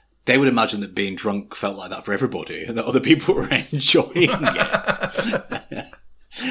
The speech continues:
Uh, but these days, like, I've got, I, I've got one friend, uh, in the south of China, and he's realised that he can't drink alcohol,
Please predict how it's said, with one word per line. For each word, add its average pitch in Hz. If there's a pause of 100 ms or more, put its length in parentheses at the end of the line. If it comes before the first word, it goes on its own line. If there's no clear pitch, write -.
(540)
Uh, 104
but 175
these 262
days, 92
like, 120
I've 139
got, -
I, 135
I've 135
got 143
one 135
friend, 107
uh, 101
in 101
the 92
south 92
of 87
China, 87
and 87
he's 104
realised 101
that 87
he 85
can't 82
drink -
alcohol, 87